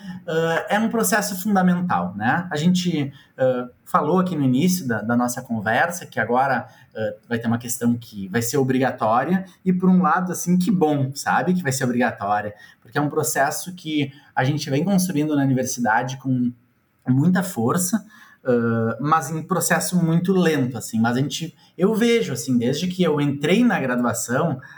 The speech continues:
há algum <laughs> tempo atrás, que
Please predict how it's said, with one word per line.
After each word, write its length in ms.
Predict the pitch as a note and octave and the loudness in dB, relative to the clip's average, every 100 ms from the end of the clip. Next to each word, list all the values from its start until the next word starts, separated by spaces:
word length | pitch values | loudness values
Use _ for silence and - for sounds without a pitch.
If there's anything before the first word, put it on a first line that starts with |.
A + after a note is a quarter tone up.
| - | -10
há 100 | - | -4
algum 480 | G2+ A#2+ A2 D#3 F3+ | 0 0 2 2 2
<laughs> 20 | |
tempo 260 | F3+ C3+ B2+ | 2 0 0
atrás, 560 | A#2+ A#2+ A2 D3 - - - B3 - | -2 0 0 0 -4 -10 -20 -20 -20
que 420 | - F3+ F3 E3 | -2 0 0 0